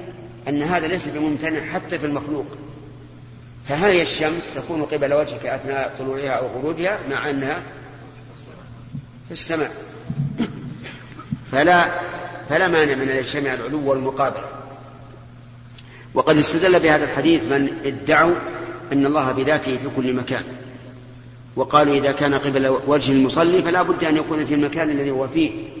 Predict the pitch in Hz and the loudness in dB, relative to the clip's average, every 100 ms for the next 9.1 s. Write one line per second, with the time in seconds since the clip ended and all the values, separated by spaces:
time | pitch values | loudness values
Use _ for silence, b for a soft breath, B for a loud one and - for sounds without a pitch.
0 | - - - - - 131 156 156 135 123 | -14 -14 -16 -16 -10 -2 2 2 2 -4
1 | 110 - - - - - - - - - | -6 -10 -14 -16 -18 -18 -20 -20 -18 -4
2 | 135 143 143 139 139 131 131 143 147 - | 0 0 2 2 2 2 2 2 0 -2
3 | - - - - 131 135 131 143 147 135 | -12 -12 -14 -4 0 0 2 2 4 2
4 | 131 135 139 127 131 131 139 127 123 135 | 0 2 2 2 2 2 2 2 2 2
5 | 135 127 120 127 139 - - - - - | 2 2 0 4 4 4 -4 -10 -12 -12
6 | - - - - - - - 147 143 151 | -14 -16 -18 -20 -20 -16 0 4 6 6
7 | 139 143 165 151 139 139 135 170 160 147 | 6 6 6 6 4 2 4 4 4 4
8 | 143 139 139 - 170 135 139 139 131 156 | 4 4 2 0 0 2 2 2 4 4